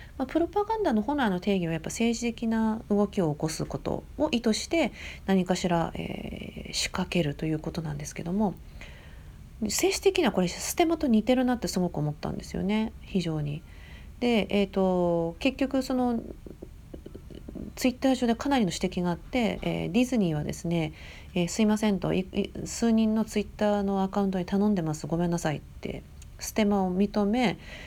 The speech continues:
で、えーと、各々の、えー、その頼まれて、えー、ステマツイートをした、えー、漫画家たちも、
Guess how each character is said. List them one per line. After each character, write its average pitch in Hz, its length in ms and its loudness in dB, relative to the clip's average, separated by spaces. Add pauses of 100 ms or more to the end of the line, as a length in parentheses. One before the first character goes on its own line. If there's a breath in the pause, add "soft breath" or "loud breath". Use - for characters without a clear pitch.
(180 loud breath)
で、 226 380 4
え - 40 4
ー - 40 0
と、 170 420 0
各 214 100 4
々 202 280 4
の、 208 380 4
え - 540 -8
ー、 - 40 -8
そ - 120 -8
の 170 120 -6
頼 196 200 2
ま 196 120 4
れ 170 100 0
て、 - 320 -6 (580 loud breath)
え - 100 -8
ー、 - 40 -
ス - 120 -10
テ 190 100 2
マ 180 400 2
ツ - 160 0
イ 180 60 4
ー - 20 -4
ト - 100 -6
を - 80 -4
し - 80 -8
た、 - 240 -4 (180)
え - 160 -12
ー、 175 60 -2
漫 180 160 2
画 175 140 0
家 160 100 -4
た 160 100 -6
ち 190 160 -8
も、 254 280 0